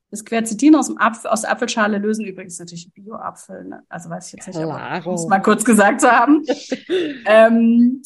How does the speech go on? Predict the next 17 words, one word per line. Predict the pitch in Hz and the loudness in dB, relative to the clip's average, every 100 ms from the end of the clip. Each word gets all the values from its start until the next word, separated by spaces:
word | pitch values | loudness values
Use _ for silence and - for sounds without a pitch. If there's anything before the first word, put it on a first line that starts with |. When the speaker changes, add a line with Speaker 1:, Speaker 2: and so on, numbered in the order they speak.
| - | -8
Speaker 1:
hilft | 214 320 403 | 0 0 0
zum | 427 | -6
Beispiel | 403 381 - | -4 -6 -2
abends | 220 320 359 311 | 2 2 0 -6
so | 233 | -6
beim | 233 | -6
Schlafen, | 226 - 214 214 262 339 339 349 427 523 571 | -6 -6 -2 0 0 0 -6 -12 -10 -10 -10
weil | 269 262 | -2 -2
das | 294 294 | -2 -8
eben, | 262 277 285 294 294 294 | -12 -2 4 4 4 0
äh, | 247 247 247 | -2 -2 -4
das | 254 254 | -8 -10
Histamin | 262 269 262 262 254 - | -8 -2 2 2 0 -2
abbauen | 220 - 196 185 196 | -12 -10 -12 -10 -10
hilft, | 208 269 466 - | -8 -8 -8 -12
dieses | 226 220 226 220 | -12 -8 -8 -10
Quercetin. | _ - 214 214 220 220 - 226 254 311 311 | _ -8 -8 -8 -14 -10 -8 -2 6 8 8